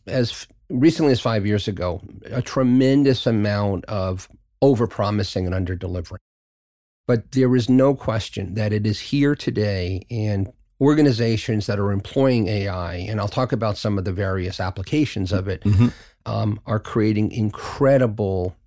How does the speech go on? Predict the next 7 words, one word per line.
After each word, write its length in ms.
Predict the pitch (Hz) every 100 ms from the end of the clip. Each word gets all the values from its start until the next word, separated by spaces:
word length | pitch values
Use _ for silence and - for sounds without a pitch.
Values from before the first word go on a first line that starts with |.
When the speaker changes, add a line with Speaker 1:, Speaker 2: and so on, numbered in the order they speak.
| _ _
Speaker 1:
um, 420 | 117 98 95 90 -
leaps 500 | 113 120 120 - -
of 140 | 120 98
advantage 560 | 90 101 98 98 87
over 220 | - 98 92
their 140 | 90
competition. 720 | - 98 - - 90 - 98